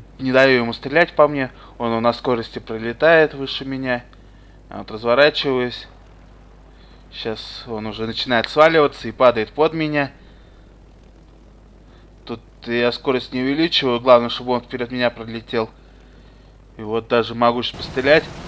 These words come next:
Стрелял, даже продамажил его. <laughs> Но фока подожгла.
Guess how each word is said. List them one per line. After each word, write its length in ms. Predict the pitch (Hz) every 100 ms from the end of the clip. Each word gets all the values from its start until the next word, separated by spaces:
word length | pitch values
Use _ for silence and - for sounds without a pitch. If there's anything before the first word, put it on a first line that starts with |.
| - -
Стрелял, 220 | - 143
даже 180 | 131 120
продамажил 720 | - 120 117 127 147 143 139
его. 280 | 135 131 123 - - - 123
<laughs> 140 | 139 120 - - - - - - - - - - - - - - - - - - - - -
Но 80 |
фока 320 | 117 143 127 120
подожгла. 720 | 113 117 123 127 135 127